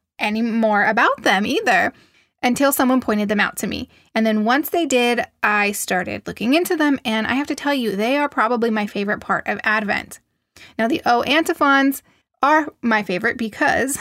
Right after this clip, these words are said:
I'm about to tell you all about it, um, is because they call on biblical imagery from the Old Testament.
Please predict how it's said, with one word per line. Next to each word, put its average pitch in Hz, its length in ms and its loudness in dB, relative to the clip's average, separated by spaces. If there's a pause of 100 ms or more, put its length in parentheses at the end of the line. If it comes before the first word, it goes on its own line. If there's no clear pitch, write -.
(160)
I'm 247 60 -6
about 202 160 0
to - 60 -10
tell 190 140 -4
you 226 260 -4
all 202 140 -4
about 214 220 -4
it, 277 100 -6 (320)
um, 240 260 2
is 262 220 -2
because 285 540 -2
they 302 120 -2
call 359 280 0
on 262 500 0
biblical 269 540 -2
imagery 226 520 -4 (120)
from 262 260 0
the 262 120 0
Old 226 220 -2
Testament. 190 640 -4